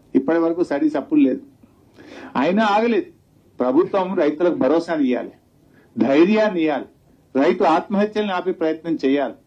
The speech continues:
ఇటువంటి సమయంలో ఒకవైపు రైతులు ఆత్మహత్య చేసుకుంటున్నారు, కరువు కాటకాలు ఉన్నాయి, వర్షాలు సరిగా పట్టలేవు, రైతులు ఇబ్బందుల్లో ఉన్నారు. ఇప్పుడు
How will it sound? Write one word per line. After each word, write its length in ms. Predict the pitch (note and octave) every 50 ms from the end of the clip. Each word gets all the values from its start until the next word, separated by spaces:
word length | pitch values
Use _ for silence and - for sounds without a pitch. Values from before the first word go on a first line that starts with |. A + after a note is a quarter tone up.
| _ _ _ _ _ - - - -
ఇటువంటి 440 | C#3 C3+ G3 G3+ G#3+ G#3+ G#3+ A3
సమయంలో 680 | F#3 - E3+ E3 F#3+ G#3 G#3+ G#3 G3+ G3 F#3+ F#3+ F#3+ - -
ఒకవైపు 600 | C#3+ C#3+ D3 D#3 E3+ F#3+ F#3+ G3 G#3 F#3+ F3+ F3 - - - _ _ _ _ _ _ _ _ - _ _ -
రైతులు 320 | B2+ D3 E3+ F#3 F#3+ G#3+
ఆత్మహత్య 480 | F#3+ E3 E3 - - G#3 G#3+ G#3 G#3 F#3+
చేసుకుంటున్నారు, 760 | F3+ F#3+ F#3 F3 - - F#3 D#3+ F3 E3+ E3 D#3 E3 E3+ E3+ -
కరువు 200 | D3 D#3+ G3 G#3
కాటకాలు 500 | G3+ G3+ F#3 F#3 F#3 - F3+ E3+ D#3+ D#3+
ఉన్నాయి, 320 | D3+ D#3 D#3 D#3 E3 D#3+ - -
వర్షాలు 360 | C3 C#3 C#3 - G3 G3+ G3+ G3+
సరిగా 260 | G3+ F3+ F3 E3+ E3+
పట్టలేవు, 640 | E3+ - C#3 C#3 - - F3+ E3+ D#3+ D3+ D#3 E3 - -
రైతులు 340 | D#3+ D#3+ D#3+ D#3+ G#3 F#3 D#3
ఇబ్బందుల్లో 500 | C#3 - F3+ G3+ G#3 G#3 G#3 G3 F#3+ F#3
ఉన్నారు. 380 | F3 E3 D#3 D3 C#3+ D3+ D#3+ - - - - - _ _ _ -
ఇప్పుడు 500 | - - - - G3 F#3+ E3+ E3+ F#3+ G3